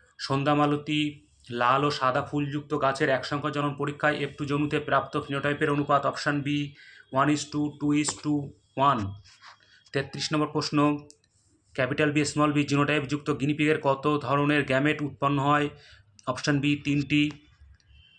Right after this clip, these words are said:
চৌত্রিশ নম্বর প্রশ্ন, পিতা ও মাতা উভয় থ্যালাসেমিয়া বাহক হলে ওই দম্পতির যে সন্তান জন্মগ্রহণ করবে তার ক্ষেত্রে থ্যালাসেমিয়া আক্রান্ত হওয়ার সম্ভাবনা কত? অপশন বি, পঁচিশ পার্সেন্ট। পঁয়ত্রিশ নম্বর প্রশ্ন,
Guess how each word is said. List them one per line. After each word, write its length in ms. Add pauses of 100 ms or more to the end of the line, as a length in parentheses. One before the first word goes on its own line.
চৌত্রিশ 380
নম্বর 140
প্রশ্ন, 360
পিতা 300
ও 40
মাতা 240
উভয় 260
থ্যালাসেমিয়া 440
বাহক 360
হলে 160
ওই 200
দম্পতির 440
যে 120
সন্তান 380
জন্মগ্রহণ 460
করবে 200
তার 180
ক্ষেত্রে 300
থ্যালাসেমিয়া 500
আক্রান্ত 340
হওয়ার 160
সম্ভাবনা 560
কত? 360 (500)
অপশন 360
বি, 500
পঁচিশ 300
পার্সেন্ট। 500 (880)
পঁয়ত্রিশ 400
নম্বর 140
প্রশ্ন, 520